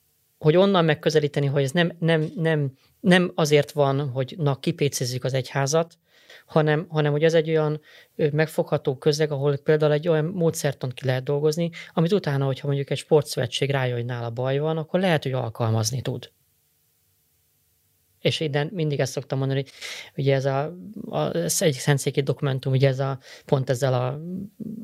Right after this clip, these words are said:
"Ti legyetek a világ világossága",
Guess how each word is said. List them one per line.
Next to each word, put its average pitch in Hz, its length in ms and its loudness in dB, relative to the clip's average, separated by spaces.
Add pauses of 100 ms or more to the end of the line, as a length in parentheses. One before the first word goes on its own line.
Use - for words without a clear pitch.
(920)
"Ti 151 100 2
legyetek 139 280 4
a 143 60 0
világ 139 240 4
világossága", 131 840 0